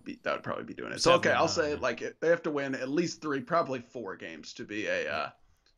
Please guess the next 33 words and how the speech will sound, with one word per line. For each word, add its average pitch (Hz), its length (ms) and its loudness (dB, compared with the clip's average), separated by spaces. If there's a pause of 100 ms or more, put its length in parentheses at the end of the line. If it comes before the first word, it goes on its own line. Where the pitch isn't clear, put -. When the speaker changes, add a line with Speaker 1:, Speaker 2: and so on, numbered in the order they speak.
Speaker 1:
uh, 78 360 -2
seeded 110 320 -2
to 98 60 -6
win 71 120 -4
a - 60 -10
game. - 240 -10 (120)
Speaker 2:
I 160 100 2
think, 185 340 2
I 180 100 0
think 180 320 -4
basically 156 520 0
the 135 100 -4
difference 147 400 -4
between 139 360 -4
being 135 220 0
in 139 220 -2
and 131 160 -2
being 127 220 -2
seeded 127 300 -4
to 123 60 -4
win 123 160 -2
a 123 40 -4
game 120 280 -2
is 110 380 -6 (540)
just 147 240 -4
beat 175 180 -2
one 151 200 0
of 131 100 -4
those 127 200 0
not 120 300 0
terrible 87 380 -8
teams. 87 240 -14
Speaker 1:
Right, 90 140 0